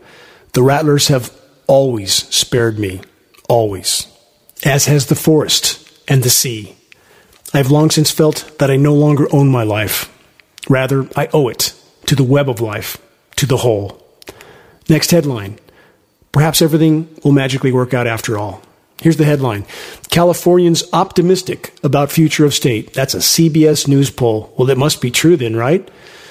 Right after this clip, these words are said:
The report states most Californians say they're optimistic about the future of their state when they look to the future for the next generation. Even if they are more mixed on how things are going right now, younger adults are among the most optimistic.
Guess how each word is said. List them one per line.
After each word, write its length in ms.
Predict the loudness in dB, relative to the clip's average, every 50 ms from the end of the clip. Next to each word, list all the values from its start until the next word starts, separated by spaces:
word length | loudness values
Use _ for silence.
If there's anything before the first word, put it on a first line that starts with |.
| -20 -20 -20 -20 _ _ _ _ _ _ -18 -6 0
The 80 | 2 2
report 300 | 2 4 2 0 0 2
states 240 | 2 0 0 2
most 180 | 2 2 2 2
Californians 520 | 0 0 0 0 2 2 2 2 2 2
say 120 | 2 2 4
they're 180 | 4 4 2
optimistic 520 | 2 0 0 2 2 2 2 2 -2 -4 -4
about 200 | -2 -2 -2 -2
the 80 | -2
future 260 | 0 0 0 2 2 2
of 60 | 2
their 100 | 2 2
state 360 | 2 2 0 0 0 -2 -6 -12 -20 -14 -4 0
when 140 | 2 2 4
they 100 | 4 4
look 200 | 2 2 2 2
to 80 | 0
the 100 | 0 2
future 420 | 2 2 2 2 2 2 2 2 0
for 200 | 0 -2 -2 0
the 100 | 2 2
next 260 | 2 0 0 -2 0
generation. 640 | 0 2 2 2 2 2 0 0 0 -2 -4 -6 -8 -14 -18 -20 -18 -20 -20 -20 -10 -4 0
Even 180 | 2 4 4 2
if 140 | 2 2
they 120 | 2 2 2
are 180 | 2 0 0
more 300 | -2 0 2 2 4 4
mixed 360 | 4 4 4 2 2 0 -2 -2
on 200 | 0 0 0 -2
how 220 | 0 0 0 0
things 260 | 2 0 0 2 2
are 80 | 0 0
going 260 | 2 2 2 4 4
right 220 | 2 2 2 0
now, 220 | 0 -2 -2 -2 -2
younger 340 | 0 0 0 2 4 2 2
adults 340 | 4 4 2 2 2 2
are 120 | 0 2 2
among 260 | 2 2 4 2 2
the 100 | 2 2
most 340 | 2 2 2 2 0 -2 -4 -4
optimistic. 800 | -6 -4 -2 -2 -2 0 -2 -2 -4 -8 -10 -12 -12 -14 -14